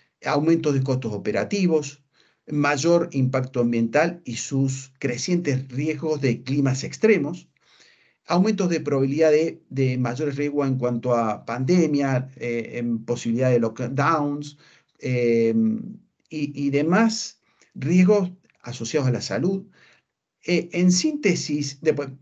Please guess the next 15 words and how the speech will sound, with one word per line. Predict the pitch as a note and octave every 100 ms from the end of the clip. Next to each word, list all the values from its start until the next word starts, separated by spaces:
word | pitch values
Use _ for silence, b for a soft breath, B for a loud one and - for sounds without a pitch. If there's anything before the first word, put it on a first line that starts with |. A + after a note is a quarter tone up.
| -
crisis | C3+ C3 B2+ A2 -
sociales, | A2 F#2 A3+ A3 D3 D3 D3 -
como | B2 A#2
pasó | - - A#2+
en | A#2
Myanmar, | G#2 A2+ D#3+ D#3 D#3 b b b b b
eh, | C3 A#2+ A#2 A2+ - -
crisis | D3 C3+ D3 C#3 C3 - _
crecientes | - A#2+ A#2+ D3 C#3 C#3 C3+ -
de | A#2+
nuevas, | B2 B2 A2+ - - _ _
de, | A#2+ B2 A#2+
de | A2+ A#2
otras | A#2+ B2 A2+
pandemias, | G2 A#2+ F#3+ E3 C3 D#3+ F3+ -